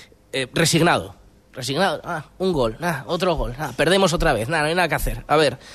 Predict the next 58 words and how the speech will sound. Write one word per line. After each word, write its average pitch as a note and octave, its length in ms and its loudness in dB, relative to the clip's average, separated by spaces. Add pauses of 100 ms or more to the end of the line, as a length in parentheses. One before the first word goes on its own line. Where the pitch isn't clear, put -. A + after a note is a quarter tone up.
(120)
a - 40 4
ver E3 140 6
si F3 60 2
hay E3+ 60 4
suerte E3+ 260 2
el D3+ 80 0
siguiente D#3 400 2
día. C#3 260 4 (240)
Un D3+ 140 0
equipo E3 280 2
tocado, E3+ 540 0
que B2 80 -6
me A2+ 120 -4
da B2 80 -2
la D3 40 0
sensación D3+ 460 0
de G3 100 0
que C#3 100 -2
está C#3 600 2
tocado. B2+ 440 0 (380)
Y A#3 260 2 (300)
también G3 600 2 (180)
esta F3 240 -4
sensación F3+ 640 0
de D3 100 0
que C#3+ 120 -4
estamos D#3+ 360 0
en F3 180 0
noviembre D#3+ 600 2 (340)
y B2+ 60 -2
a D3+ 40 2
mucha F3+ 200 2
gente E3+ 240 2
empieza D3+ 220 0
a C3 60 -2
asumir, C3+ 280 0
"Buah, B2+ 460 2
qué B2 120 -2
largo C3 440 2
se C3 120 -2
nos A#2+ 160 -2
va B2 60 0
a - 80 -2
hacer B2+ 220 0
esta, B2 240 -2 (360)
qué F3+ 100 -2
largo G#3 200 4
se F#3+ 120 0
nos F3 100 2
va E3 60 2
a - 20 2
hacer C3 160 0
de C3 80 2
aquí C#3 160 0
al D#3 100 4
mercado C#3 320 2
de F3+ 80 4
invierno F#3 500 0